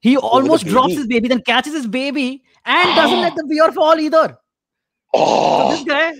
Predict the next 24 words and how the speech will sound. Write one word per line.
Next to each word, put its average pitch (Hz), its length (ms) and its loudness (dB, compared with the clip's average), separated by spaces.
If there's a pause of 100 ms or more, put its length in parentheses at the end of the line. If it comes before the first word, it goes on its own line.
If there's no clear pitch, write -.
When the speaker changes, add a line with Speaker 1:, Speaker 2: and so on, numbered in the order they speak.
Speaker 2:
So 233 180 2
Speaker 1:
the 185 60 -4
comment 196 240 2
is, 220 80 4 (120)
Speaker 2:
priority, 247 140 -2
Speaker 1:
"Wait." 277 120 0
Speaker 2:
ball 214 160 2 (120)
first, 247 300 0
beer 247 240 2
second, 220 260 0
Speaker 1:
Yeah. 311 120 2
Speaker 2:
baby 208 260 0
third. 220 360 2
Speaker 1:
Yeah. 269 180 0
Speaker 2:
Respect. 170 420 -4
Speaker 1:
Just, - 160 -20
just - 0 -
read - 200 6
this - 180 -2
Speaker 2:
Respect. 277 440 4
Speaker 1:
comment, 208 320 0
no? 160 120 -6
Speaker 2:
All 208 200 2
bow. 151 400 -2